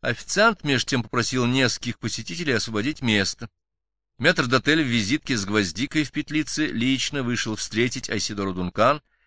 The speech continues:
и проводил её к столику. Замечательно! "Вандерфул!" —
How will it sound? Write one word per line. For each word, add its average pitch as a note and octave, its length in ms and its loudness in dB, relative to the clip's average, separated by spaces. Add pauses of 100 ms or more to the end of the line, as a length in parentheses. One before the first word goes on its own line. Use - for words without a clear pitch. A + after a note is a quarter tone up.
(120)
и G2+ 80 -10
проводил G2 380 -2
её G#2+ 120 -2
к - 60 -6
столику. F#2+ 580 -2 (220)
Замечательно! G#2+ 1040 0 (360)
"Вандерфул!" — C3+ 1080 4